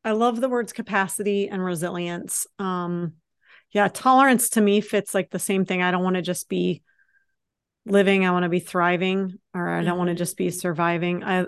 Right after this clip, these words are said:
Speaker 1: I like capacity. So two quick things. One, you guys can see us if you go to YouTube. So the
Speaker 2: Oh, they
Speaker 1: podcast
Speaker 2: can.
Speaker 1: with
Speaker 2: Okay.
Speaker 1: video is on the YouTube channel. Um, Change the Conversation. So that's that. And then also, if you're worried about humming in front of people,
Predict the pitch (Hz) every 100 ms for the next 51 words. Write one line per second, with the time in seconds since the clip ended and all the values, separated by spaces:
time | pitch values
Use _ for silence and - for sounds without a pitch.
0 | - 247 185 175 160 180 180 165 160 175
1 | 175 165 - - - - _ _ - -
2 | 247 226 - - _ _ _ - 294 277
3 | 277 269 262 214 175 160 - _ _ 226
4 | 262 240 220 226 233 - 262 285 277 214
5 | 180 214 - 208 - 202 208 208 196 214
6 | 208 160 151 _ - _ - 208 415 494
7 | 381 359 247 240 226 247 226 247 240 233
8 | 226 220 208 214 214 214 220 - 202 160
9 | 190 160 160 160 - - _ - 196 190
10 | 226 220 202 220 202 196 214 196 170 151
11 | - - 185 175 - _ _ - 202 -
12 | 180 170 185 - 226 220 220 226 254 262
13 | 240 214 208 220 208 214 254 302 311 -
14 | - 233 214 208 208 214 196 - 202 196
15 | 196 240 220 247 -